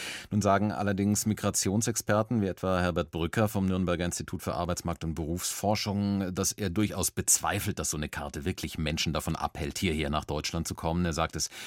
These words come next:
gebe so gut wie keine belastbaren Erkenntnisse, dass die Zahl der Asylanträge sich beeinflussen lässt durch die Höhe der Leistungen oder ob eben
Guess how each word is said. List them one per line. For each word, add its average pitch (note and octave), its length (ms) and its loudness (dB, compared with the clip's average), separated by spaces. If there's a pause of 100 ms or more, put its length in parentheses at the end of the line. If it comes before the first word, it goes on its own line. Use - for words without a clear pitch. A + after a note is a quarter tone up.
(200)
gebe D#2+ 240 -2
so D#2+ 140 0
gut D#2+ 240 -4
wie E2+ 80 0
keine F2 480 0
belastbaren E2+ 760 2
Erkenntnisse, F2+ 840 -2
dass - 340 -2
die G2 140 -4
Zahl F2 340 0
der E2+ 280 0
Asylanträge E2 720 -2
sich D2+ 200 -4 (240)
beeinflussen G2+ 800 2
lässt G2 300 2
durch D#2+ 120 -4
die - 160 -8
Höhe G2 240 4
der G2+ 140 4
Leistungen F#2 560 2
oder - 200 -2
ob - 120 -8
eben E2+ 260 -4